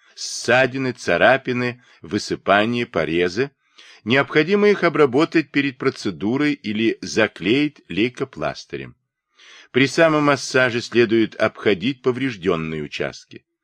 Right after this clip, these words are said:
При наличии густого волосяного покрова самомассаж проводят через тонкое бельё, хлопчатобумажное или шерстяное.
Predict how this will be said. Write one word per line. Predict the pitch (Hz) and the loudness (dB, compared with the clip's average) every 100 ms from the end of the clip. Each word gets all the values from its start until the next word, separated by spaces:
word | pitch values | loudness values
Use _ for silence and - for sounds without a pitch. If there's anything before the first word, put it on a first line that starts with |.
| _ _ _ - - | _ _ _ -20 -10
При | - 131 | 0 2
наличии | 151 147 143 - | 4 4 2 0
густого | 113 117 117 - 110 110 110 110 - | -2 -2 -4 0 4 4 4 2 0
волосяного | 85 101 92 - 92 87 80 | -2 0 0 -4 -4 -2 -4
покрова | 80 76 80 80 85 143 _ _ _ | -6 -8 -6 -2 -2 -4 _ _ _
самомассаж | - 131 120 107 98 90 - 151 185 | -6 0 2 2 2 0 0 -2 -2
проводят | - 170 170 160 156 | -4 -2 0 0 -2
через | - 104 90 - | -4 -6 -6 -8
тонкое | - 120 151 - 147 143 | -2 0 0 -4 -6 -6
бельё, | 117 92 64 80 78 71 _ _ _ - _ _ | -6 -8 -8 -6 -6 -8 _ _ _ -20 _ _
хлопчатобумажное | - 117 147 - 208 202 180 151 - 92 139 180 196 120 90 80 73 - | -4 0 0 2 2 4 2 2 -2 0 2 4 2 -2 -8 -6 -6 -6
или | 120 175 | -4 -4
шерстяное. | 170 139 - - 71 58 55 55 | -6 -8 -10 -12 -12 -12 -16 -18